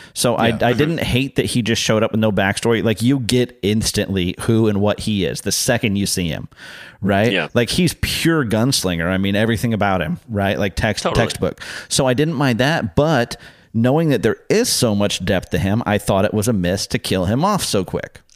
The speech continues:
Speaker 3: I agree. I agree. And
Speaker 2: I was shocked that they
Speaker 3: can I,
Speaker 2: actually
Speaker 3: can I
Speaker 2: killed
Speaker 3: ad-,
Speaker 2: him.
Speaker 3: can I address those points? So I totally, totally agree with you when it comes to the extent of Boba Fett changing after his near-death experience. I, I think that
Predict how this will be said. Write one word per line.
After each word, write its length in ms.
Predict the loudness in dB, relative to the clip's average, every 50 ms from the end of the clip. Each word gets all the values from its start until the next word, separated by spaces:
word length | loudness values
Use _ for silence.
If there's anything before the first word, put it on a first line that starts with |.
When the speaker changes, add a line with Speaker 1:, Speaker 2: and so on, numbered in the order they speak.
| _ -14
Speaker 3:
I 140 | -12 -10
agree. 480 | -8 -8 -8 -6 -4 -4 -2 -4 -4 -8 -6
I 120 | -2 0
agree. 360 | 0 0 0 0 -2 -2 0
And 80 | 2 2
Speaker 2:
I 80 | 4 4
was 120 | 4 2
shocked 300 | 2 4 4 4 4 2
that 60 | 2
they 100 | 2 4
Speaker 3:
can 80 | 4 6
I, 140 | 6 4 4
Speaker 2:
actually 80 | 2
Speaker 3:
can 120 | 2 4 4
I 100 | 6 4
Speaker 2:
killed 100 | 4 2
Speaker 3:
ad-, 40 | 0
Speaker 2:
him. 180 | -4 -6 -8 -12 -16 _ _ _ _ _ _ _ _
Speaker 3:
can 140 | -4 -2 0
I 80 | 2 0
address 340 | 0 0 0 0 0 0 -2
those 260 | -4 -4 -6 -6 -8
points? 380 | -8 -6 -4 -4 -4 -2 -2 -2
So 320 | 0 2 2 2 2 2 0
I 120 | 0 0
totally, 600 | 0 -2 -6 -4 -2 0 0 0 0 0 0 -2
totally 440 | -4 -4 -4 -4 -2 -2 -2 -2 -2
agree 240 | -4 -4 -4 -4 -4
with 200 | -4 -4 -6 -6
you 180 | -6 -6 -6 -8
when 200 | -8 -8 -8 -8
it 100 | -8 -8
comes 260 | -8 -8 -6 -6 -6
to 80 | -6 -6
the 380 | -4 -4 -4 -4 -4 -8 -10
extent 480 | -10 -10 -8 -8 -8 -6 -6 -6 -6 -6
of 320 | -6 -6 -8 -8 -10 -18 _ _ _ _
Boba 260 | -4 -4 -4 -4 -8
Fett 240 | -8 -8 -8 -8 -8
changing 440 | -6 -6 -4 -6 -6 -8 -10 -8 -6
after 260 | -6 -6 -6 -8 -12
his 160 | -16 -16 -16
near-death 320 | -16 -16 -16 -14 -16 -16 -16
experience. 520 | -16 -18 -18 -16 -16 -16 -16 -16 -16 -16 -14 -16 -16 -16 -14 -4 -2
I, 180 | 0 0 0 0 -2
I 100 | -2 -4
think 300 | -2 -4 -6 -6 -4 -2
that 240 | -2 -2 -2 -4